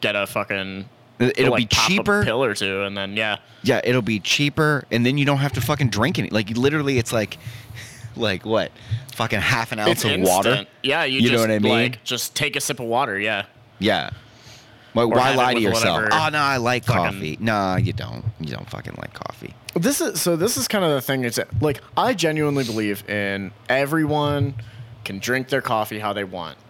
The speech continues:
Speaker 1: I want everyone, like, I don't really give a shit, right?
Speaker 2: Do whatever you want.
Speaker 1: But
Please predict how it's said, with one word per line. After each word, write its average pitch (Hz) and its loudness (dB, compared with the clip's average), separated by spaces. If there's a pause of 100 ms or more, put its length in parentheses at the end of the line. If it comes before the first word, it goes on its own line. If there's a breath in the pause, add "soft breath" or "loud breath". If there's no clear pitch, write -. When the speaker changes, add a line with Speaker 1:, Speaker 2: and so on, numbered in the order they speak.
(120)
Speaker 1:
I 110 -2
want 123 0
everyone, 117 -2
like, 107 -6
I 123 0
don't 139 -2 (140)
really 127 0
give 107 -4
a 87 -8
shit, - -8 (840 loud breath)
right? 107 -2
Speaker 2:
Do - 2
whatever - 2
you - -2
want. - -10 (1400 loud breath)
Speaker 1:
But 151 2